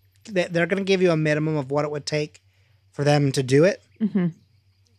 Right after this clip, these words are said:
Speaker 1: Um,
Speaker 2: I did say that I was gonna
Speaker 1: and
Speaker 2: come back on Monday, and obviously I have no intention of doing that.
Speaker 1: Right. Um,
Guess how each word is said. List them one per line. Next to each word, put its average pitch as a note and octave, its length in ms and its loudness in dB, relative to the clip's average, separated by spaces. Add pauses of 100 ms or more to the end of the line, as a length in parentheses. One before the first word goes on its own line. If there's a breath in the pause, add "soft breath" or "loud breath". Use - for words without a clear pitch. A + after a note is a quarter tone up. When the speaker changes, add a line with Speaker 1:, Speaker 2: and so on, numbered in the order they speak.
(680)
Speaker 1:
Um, C#3 520 4 (580)
Speaker 2:
I G#3+ 80 4
did G3+ 260 2
say A#3 140 2
that G3 120 4
I F#3 100 4
was F3 100 2
gonna - 140 6
Speaker 1:
and C3 100 0
Speaker 2:
come F3+ 140 2
back E3 280 0 (200)
on D#3 360 2
Monday, F3 600 2 (1000 soft breath)
and E3 500 2
obviously E3 500 2
I D3+ 200 4
have D3+ 180 0
no D3+ 220 4
intention D3+ 420 0
of C#3+ 100 2
doing C#3 280 0
that. - 240 -2 (960)
Speaker 1:
Right. D#3 400 0 (280)
Um, D3 560 4